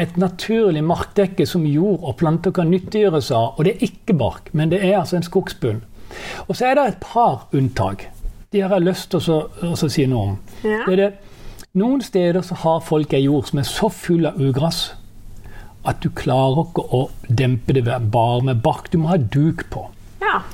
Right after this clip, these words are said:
Speaker 1: Skvall og kål og sånne ting som de ønsker å bli kvitt,
Speaker 2: Mm.
Speaker 1: som ikke helt skjønner hvorfor, men, eh, og, og kveke og sånne ting som dette er, som er veldig vanskelig å bli kvitt.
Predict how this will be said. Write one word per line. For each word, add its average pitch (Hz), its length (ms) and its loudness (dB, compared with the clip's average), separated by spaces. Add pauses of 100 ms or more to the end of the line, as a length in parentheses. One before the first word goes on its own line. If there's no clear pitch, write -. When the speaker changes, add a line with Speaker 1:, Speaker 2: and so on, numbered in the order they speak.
(380)
Speaker 1:
Skvall 180 580 0
og 175 80 -4
kål 165 220 2
og 156 60 0
sånne 165 220 0
ting 156 140 0
som 147 160 0
de 147 120 4
ønsker 151 240 0
å - 20 2
bli 147 100 2
kvitt, - 360 -2 (120)
Speaker 2:
Mm. 247 340 -2
Speaker 1:
som 117 140 -4
ikke 110 140 -2
helt 113 160 0
skjønner 113 240 -2
hvorfor, 165 300 -2 (160)
men, 185 280 2 (600)
eh, 156 320 4
og, 143 280 2
og 127 160 0
kveke 185 680 2
og 143 160 -4
sånne 170 260 2
ting 170 140 2
som 165 140 -2
dette 139 160 0
er, 240 100 4
som 165 160 0
er 151 80 2
veldig 143 220 4
vanskelig 127 300 2
å - 20 2
bli 123 80 2
kvitt. 107 260 -2